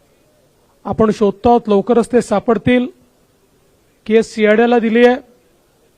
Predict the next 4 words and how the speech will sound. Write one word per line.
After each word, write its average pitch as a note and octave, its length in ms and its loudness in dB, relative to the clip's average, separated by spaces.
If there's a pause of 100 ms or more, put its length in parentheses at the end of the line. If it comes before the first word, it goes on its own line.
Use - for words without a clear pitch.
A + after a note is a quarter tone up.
(440)
स्पेशल C4+ 680 2 (120)
एसआयटी A#3+ 580 0
कॉन्स्टिट्यूट A#3+ 600 -4
करून A3+ 420 0